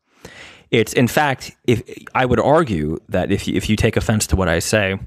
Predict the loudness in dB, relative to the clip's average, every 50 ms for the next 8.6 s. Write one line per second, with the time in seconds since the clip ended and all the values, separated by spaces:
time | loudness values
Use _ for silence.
0 | -16 _ _ _ _ _ _ _ _ _ _ _ _ _ _ _ _ _ _ _
1 | _ _ _ _ _ _ _ _ _ _ _ _ _ _ -2 0 0 0 0 0
2 | -2 0 0 0 0 0 -2 -2 -2 0 0 2 0 0 -2 -4 -6 -10 -16 _
3 | _ _ _ _ _ _ _ -6 -2 0 0 0 0 -2 -4 -4 -4 -4 -6 -6
4 | _ -2 0 0 0 0 -2 -2 0 2 2 4 2 2 2 0 -2 -4 -6 -10
5 | -14 _ -20 _ _ -2 -2 0 0 2 2 2 2 2 2 0 -2 -4 _ _
6 | _ _ _ _ _ 0 2 2 2 0 2 2 2 2 0 -2 -2 -4 -4 -6
7 | -6 -8 -10 -12 -14 _ _ _ _ _ -2 2 2 2 2 2 0 0 0 -2
8 | -2 -2 -2 -4 -4 -2 -2 0 0 -2 -4